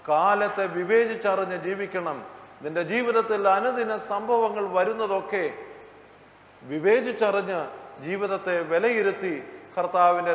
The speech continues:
രണ്ടാമത്തെ വരവിനായി ഒരുങ്ങുവാൻ തക്കവണ്ണം സാധിക്കണം എന്ന്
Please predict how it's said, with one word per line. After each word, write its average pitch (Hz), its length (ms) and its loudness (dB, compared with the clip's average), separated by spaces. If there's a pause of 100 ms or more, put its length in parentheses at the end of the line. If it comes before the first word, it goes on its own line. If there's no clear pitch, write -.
രണ്ടാമത്തെ 175 500 2
വരവിനായി 156 520 -2 (100)
ഒരുങ്ങുവാൻ 190 440 -4
തക്കവണ്ണം 147 400 -6 (100)
സാധിക്കണം 143 500 -6 (120)
എന്ന് 123 120 -10